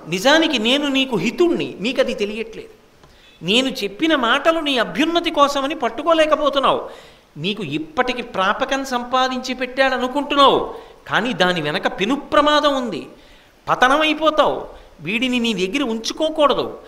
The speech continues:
కాబట్టి ప్రీతి ఉన్నవాడు వద్దన్నాడని మాట్లాడకుండా ఎలా ఉండగలడు? మాట్లాడాలి. అవతలవాడి యొక్క హితము కోరినవాడైతే అవతలవాడు తప్పు చేసి మాట్లాడవద్దు అన్నా కూడా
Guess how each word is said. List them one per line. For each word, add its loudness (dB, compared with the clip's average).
కాబట్టి 0
ప్రీతి 4
ఉన్నవాడు 4
వద్దన్నాడని 4
మాట్లాడకుండా 2
ఎలా 2
ఉండగలడు? -2
మాట్లాడాలి. 0
అవతలవాడి 2
యొక్క -2
హితము 0
కోరినవాడైతే 0
అవతలవాడు 4
తప్పు -2
చేసి -4
మాట్లాడవద్దు 2
అన్నా 4
కూడా 0